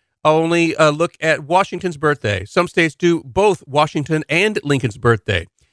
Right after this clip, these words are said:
Um, some states back in the early two thousands actually created an official President's Day to honor all commanders-in-chief, including Washington and Lincoln. But here in Florida, along with six other states,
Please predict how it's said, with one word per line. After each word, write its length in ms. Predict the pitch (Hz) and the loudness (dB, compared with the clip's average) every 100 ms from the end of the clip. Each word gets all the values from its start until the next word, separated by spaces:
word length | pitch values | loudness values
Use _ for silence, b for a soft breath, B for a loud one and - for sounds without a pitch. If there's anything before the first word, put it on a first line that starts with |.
| _ _ - | _ _ -2
Um, 360 | 151 151 151 | 2 2 -2
some 200 | 143 185 | -2 -2
states 260 | 190 185 170 | 0 -2 -2
back 160 | 170 165 | -6 -6
in 60 | |
the 100 | 160 | -6
early 160 | 175 165 | -6 -6
two 160 | - | -8
thousands 340 | 165 160 156 151 | -4 -2 -4 -6
actually 380 | 160 - 190 165 | -6 -6 -8 -8
created 680 | - 185 190 254 320 151 - | -8 -8 -2 0 2 2 0
an 120 | 165 | -2
official 520 | 170 220 - 208 202 _ _ | 0 -2 0 0 0 _ _
President's 500 | - 320 302 214 143 | 0 0 2 -2 -2
Day 180 | - 110 | -2 -2
to 120 | 123 - | 0 0
honor 360 | 151 151 180 _ _ _ - | 2 2 0 _ _ _ -2
all 240 | 262 247 | 0 0
commanders-in-chief, 800 | - 175 143 131 135 120 117 113 | 0 0 0 0 -8 -8 -6 -6
including 580 | - 143 - 277 165 147 | -6 -10 -6 0 0 0
Washington 560 | 120 120 135 117 135 131 _ _ | 0 -2 -2 -6 -6 -8 _ _
and 140 | 156 165 | -4 -2
Lincoln. 360 | 240 - 110 - _ _ | -2 -6 -12 -14 _ _
But 120 | 104 - | -16 -6
here 220 | 170 233 | -2 -2
in 160 | 208 | -2
Florida, 540 | - 254 294 240 143 170 | -6 -6 0 0 0 -4
along 200 | 143 147 | -6 -6
with 100 | 151 | -8
six 260 | - 156 - | -10 -14 -6
other 180 | 247 254 | -4 -4
states, 400 | - 127 117 | -4 -2 -4